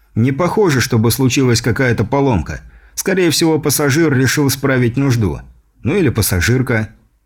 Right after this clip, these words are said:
С общественными отхожими местами в городах ситуация хуже некуда. Мужчинам попроще.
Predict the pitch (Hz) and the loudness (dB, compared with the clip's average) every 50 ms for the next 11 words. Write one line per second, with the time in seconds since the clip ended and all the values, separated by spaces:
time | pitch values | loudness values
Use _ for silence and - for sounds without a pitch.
0 | _ _ _ _ _ _ _ _ _ _ - - 123 - 120 - 202 190 175 - | _ _ _ _ _ _ _ _ _ _ -6 -4 -2 -2 0 0 0 -2 0 0
1 | 185 175 170 165 160 160 156 151 139 - 170 170 151 156 156 156 151 139 135 131 | 0 0 2 2 2 0 0 0 -2 0 0 0 2 2 2 2 2 0 0 0
2 | 127 - 156 151 147 147 139 131 123 120 117 104 104 113 120 117 113 123 139 143 | 0 -2 -2 0 0 0 0 0 0 0 0 0 0 0 0 0 0 0 0 0
3 | 131 131 - 113 95 98 123 131 135 127 - 127 123 120 107 - 135 127 107 117 | 0 0 0 0 0 0 0 0 0 0 0 0 2 2 2 2 0 2 2 2
4 | 113 127 143 143 131 - 85 76 67 58 - - - _ _ _ _ _ _ _ | 2 2 0 0 -2 -4 -6 -8 -8 -10 -12 -16 -20 _ _ _ _ _ _ _
5 | _ _ _ _ - 104 117 120 - - 196 208 202 190 180 185 190 147 120 123 | _ _ _ _ -2 0 0 0 0 0 0 0 0 0 0 -2 -2 -2 0 0
6 | 123 135 143 135 - - 139 120 113 101 | 0 2 2 0 0 0 0 0 0 -2